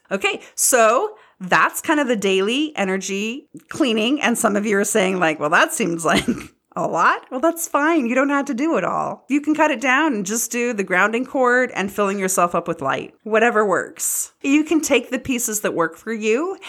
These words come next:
and use them when you're ready to do them. There's no rules or law about how things have to be. You get to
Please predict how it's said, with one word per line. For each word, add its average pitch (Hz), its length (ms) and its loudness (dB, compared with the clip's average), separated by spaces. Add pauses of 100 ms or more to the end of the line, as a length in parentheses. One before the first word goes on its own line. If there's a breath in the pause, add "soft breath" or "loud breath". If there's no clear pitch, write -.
(140 loud breath)
and 202 200 2
use 214 140 2
them 220 160 0
when 202 140 0
you're 196 100 0
ready 175 220 2
to 165 100 -2
do 151 160 0
them. 127 280 -4 (200 loud breath)
There's 214 240 0
no 254 520 2 (100)
rules 208 720 2 (180 loud breath)
or 214 220 4
law 202 500 2 (320 loud breath)
about 135 280 2
how 190 260 4
things 208 260 -4
have - 280 -4
to 196 80 -4
be. 151 500 -8 (400 loud breath)
You 180 140 -10
get 185 100 2
to 208 80 4